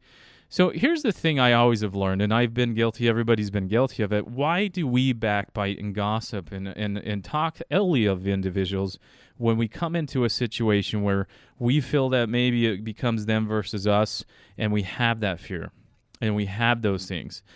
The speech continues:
You know, and I thought about that hard 'cause, you know, as I've, uh, <laughs> as I've been growing up, I'm still growing up,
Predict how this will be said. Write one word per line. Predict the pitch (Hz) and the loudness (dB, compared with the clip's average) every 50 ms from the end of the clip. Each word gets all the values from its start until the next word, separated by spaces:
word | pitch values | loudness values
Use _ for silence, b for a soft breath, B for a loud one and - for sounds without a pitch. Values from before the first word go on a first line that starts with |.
| b b b b b | b b b b b
You | - 131 131 | -2 0 0
know, | 139 139 | 2 2
and | 135 135 | 4 2
I | 127 | 2
thought | - - 185 190 190 | 0 -2 -4 -2 -2
about | 180 151 139 123 107 | -2 0 -2 -2 0
that | 117 113 101 - - | 0 -2 -2 -2 -6
hard | - 98 95 90 85 | -8 -6 -6 -6 -6
'cause, | - - 101 95 95 | -4 -4 -4 -2 0
you | 107 | 2
know, | 110 110 107 | 2 4 4
as | 110 110 101 107 | 4 2 2 2
I've, | 110 107 104 98 - - | 0 0 0 -2 -6 -6
uh, | - 117 113 104 98 95 95 - - _ _ _ _ _ _ _ - | -4 0 0 0 0 0 -4 -6 -14 _ _ _ _ _ _ _ -10
<laughs> | 131 120 110 - - 135 131 113 - 139 123 113 - _ _ - - - - | -10 -10 -10 -10 -8 -4 -4 -2 -2 -2 -2 -2 -6 _ _ -20 -20 -16 -6
as | - 120 117 | -4 0 2
I've | 123 120 120 | 4 4 4
been | 120 120 117 | 4 4 4
growing | 107 110 113 113 110 110 110 | 4 2 2 4 6 6 6
up, | 110 110 - 117 | 4 4 2 0
I'm | 107 98 | 0 0
still | 98 - - 110 107 | -2 -2 -2 -2 -2
growing | 101 95 92 92 92 92 | -2 -2 -4 -2 -2 -2
up, | 95 95 | -4 -6